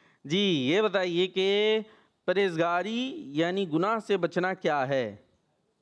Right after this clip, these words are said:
हम्म, मुश्किल थोड़ा सा है।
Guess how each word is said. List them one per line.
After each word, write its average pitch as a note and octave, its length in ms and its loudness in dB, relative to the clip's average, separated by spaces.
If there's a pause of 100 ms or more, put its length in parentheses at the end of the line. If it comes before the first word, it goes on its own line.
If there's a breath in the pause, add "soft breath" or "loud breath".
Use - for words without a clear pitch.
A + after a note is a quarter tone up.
(2000)
हम्म, A2+ 920 -8
मुश्किल E3 600 -4
थोड़ा C#3 220 -2
सा B2+ 160 -8
है। A2 300 -6